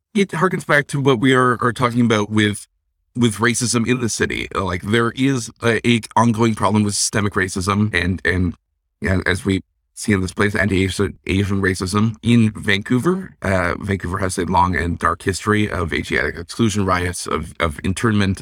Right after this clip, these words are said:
of people from both sides of the political divide supporting such measures. And, uh, the Forum, while it's a, uh, heritage building and the site of maybe happy memories for some who enjoy agricultural expositions,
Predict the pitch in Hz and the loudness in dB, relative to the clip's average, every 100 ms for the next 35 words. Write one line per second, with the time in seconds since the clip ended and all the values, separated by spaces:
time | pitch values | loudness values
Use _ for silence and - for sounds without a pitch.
0 | - 87 82 - _ _ _ _ - - | -2 0 0 -4 _ _ _ _ -4 -2
1 | 123 110 104 110 110 - 104 101 107 107 | -2 -4 -2 0 0 2 0 -2 -6 -4
2 | 110 98 101 95 92 92 104 - - 101 | -2 0 -2 0 2 2 -2 -8 -2 0
3 | 104 110 113 - 104 98 117 110 - _ | 2 0 -2 0 -2 0 -2 -4 -10 _
4 | _ _ - 107 101 98 92 - _ _ | _ _ -4 2 2 2 -2 -6 _ _
5 | _ - 101 98 95 - _ _ _ _ | _ -2 2 2 2 -2 _ _ _ _
6 | _ _ _ - 107 - 143 135 143 135 | _ _ _ -4 -2 2 4 6 4 0
7 | _ _ - 104 107 107 107 - - 101 | _ _ -4 0 2 2 -2 -6 0 2
8 | 98 85 82 - _ _ _ _ - 92 | 4 0 -4 -10 _ _ _ _ -6 -4
9 | 87 98 113 117 113 - 120 127 131 - | -2 -2 -2 -2 -2 0 0 2 0 0
10 | 98 90 90 - _ _ _ _ _ _ | 0 0 -2 -6 _ _ _ _ _ _
11 | _ _ - 104 - 117 117 107 117 120 | _ _ -4 -4 0 0 0 0 0 0
12 | 117 123 135 131 117 117 127 123 104 - | 0 -2 0 2 2 2 2 0 -4 0
13 | 117 127 139 101 92 90 90 95 92 92 | 0 2 -2 -2 -2 -2 0 2 2 0
14 | 90 98 98 98 92 - 95 98 - 110 | -2 -2 0 -2 -2 -4 0 0 2 0
15 | 104 | 0